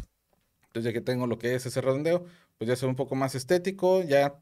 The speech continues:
pues todo esto se va viendo bastante decente, bastante bonito, y la verdad pues me va gustando lo que es la taza. Ya por último, lo único que le voy a agregar va a ser lo que es una calcomanía. Esto pues lo voy a agregar de acá de las apariencias. Ahora,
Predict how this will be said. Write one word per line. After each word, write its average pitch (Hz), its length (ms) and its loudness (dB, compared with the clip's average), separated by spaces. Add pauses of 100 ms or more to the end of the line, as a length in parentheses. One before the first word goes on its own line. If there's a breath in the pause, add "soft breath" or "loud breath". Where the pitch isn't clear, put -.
(120)
pues 113 180 -6
todo 139 240 4
esto 135 220 -2
se 120 120 -2
va 123 120 4
viendo 131 300 2
bastante 127 360 -2
decente, 156 320 -2
bastante 143 320 -2
bonito, 175 420 -2 (400 loud breath)
y 135 80 0
la 135 100 10
verdad 147 300 8
pues 165 100 0
me 135 100 2
va 143 100 8
gustando 160 340 0
lo 131 140 -2
que 131 80 -2
es 131 100 2
la 143 120 2
taza. - 280 0 (320 soft breath)
Ya 151 240 6
por 202 140 6
último, 185 340 4
lo 147 80 0
único 160 240 -2
que 156 80 0
le 127 80 4
voy 139 100 4
a 156 40 2
agregar 139 400 2
va 139 60 2
a - 20 2
ser 139 140 -2
lo 135 120 -2
que 131 80 -2
es 123 80 -4
una 135 160 -2
calcomanía. 127 680 -2
Esto 135 400 -2
pues 104 120 -12
lo 104 80 -2
voy 110 120 2
a 120 40 2
agregar 117 320 2
de 117 60 0
acá 117 120 0
de 123 80 2
las 123 100 -2
apariencias. 147 560 0 (360 loud breath)
Ahora, 131 360 6